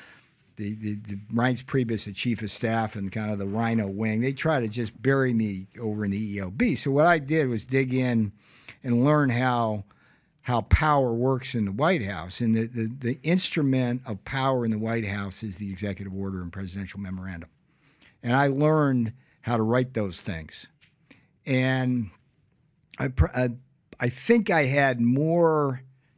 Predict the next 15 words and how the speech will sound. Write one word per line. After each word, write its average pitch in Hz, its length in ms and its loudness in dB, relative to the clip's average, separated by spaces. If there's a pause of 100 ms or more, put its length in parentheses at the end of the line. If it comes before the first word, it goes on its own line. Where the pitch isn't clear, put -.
hands 143 460 4
and 117 120 4
more 127 520 2 (320)
E 135 220 4
Os 110 560 -2 (800)
than 123 200 4
any 143 280 4
other 135 200 2
person 127 480 0
in 107 80 2
the 101 80 -2
West 113 340 -2
Wing 95 300 -4
when 101 140 -2
the, 98 120 -6